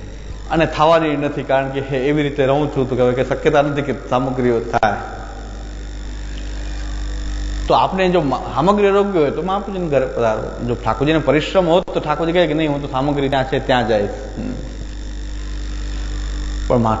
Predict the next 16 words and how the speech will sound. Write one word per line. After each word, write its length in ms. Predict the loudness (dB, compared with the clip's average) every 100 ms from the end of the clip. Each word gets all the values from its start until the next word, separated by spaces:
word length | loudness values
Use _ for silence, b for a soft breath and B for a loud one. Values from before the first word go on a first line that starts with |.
| 2
ઠાકોરજી 360 | 4 4 4
એમ 200 | 4 4
કહે 160 | 2 2
છે 100 | 2
કે 120 | 2
નહીં, 260 | 4 2 2
હું 240 | -2 0
તો 100 | 0
ચણા 300 | 4 4 4
જ 20 |
આરોગીશ 380 | 4 4 2 0
ને 60 | 2
તારી 240 | 2 2
ત્યાં 200 | 0 0
જ 80 | 0
બિરાજીશ, 320 | -2 -2 -4